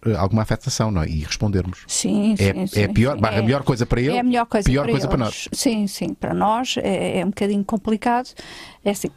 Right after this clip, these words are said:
Speaker 2: é complicado porque tens que gerir um bocadinho aquela raiva de, de não responder,
Speaker 1: Sim,
Speaker 2: não
Speaker 1: sim,
Speaker 2: é?
Speaker 1: sim, sim, sim.
Speaker 2: Pronto, isso
Speaker 1: Porque é, porque é um
Speaker 2: isso é um
Speaker 1: ímpeto
Speaker 2: percurso.
Speaker 1: natural.
Speaker 2: Exatamente, isso a, a mim também me custou muito.
Speaker 1: Respondeste?
Speaker 2: Não.
Speaker 1: Nunca?
Speaker 2: Nunca. Nunca,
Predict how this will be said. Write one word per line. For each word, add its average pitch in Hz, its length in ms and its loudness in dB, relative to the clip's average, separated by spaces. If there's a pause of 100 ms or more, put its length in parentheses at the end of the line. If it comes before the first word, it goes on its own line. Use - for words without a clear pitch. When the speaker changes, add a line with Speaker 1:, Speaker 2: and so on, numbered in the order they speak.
Speaker 2:
é 208 100 -2
complicado 233 500 -2
porque - 200 -20
tens 254 100 0
que - 120 -6
gerir 220 460 2 (480)
um 214 60 -6
bocadinho 202 420 2
aquela 190 260 0
raiva 208 460 0
de, 196 260 0
de 196 160 -6
não 202 220 4
responder, 190 420 0
Speaker 1:
Sim, 98 300 2
Speaker 2:
não - 80 -2
Speaker 1:
sim, 170 60 0
Speaker 2:
é? 175 40 -2
Speaker 1:
sim, - 140 -2
sim, 185 140 -6
sim. - 80 -10
Speaker 2:
Pronto, - 280 -8
isso - 120 -6
Speaker 1:
Porque - 100 4
é, - 40 2
porque - 240 0
é 139 40 4
um 135 100 2
Speaker 2:
isso 147 100 4
é - 20 2
um 233 40 2
Speaker 1:
ímpeto 247 160 2
Speaker 2:
percurso. 156 240 2
Speaker 1:
natural. 151 340 0
Speaker 2:
Exatamente, 196 1120 0
isso - 200 -10 (540)
a, - 580 -2
a - 20 6
mim 208 220 4
também 226 280 2
me 247 60 4
custou - 400 0
muito. 285 240 6
Speaker 1:
Respondeste? 190 480 2 (180)
Speaker 2:
Não. 190 240 2 (220)
Speaker 1:
Nunca? 107 460 4 (140)
Speaker 2:
Nunca. 208 300 0 (760)
Nunca, 196 280 -2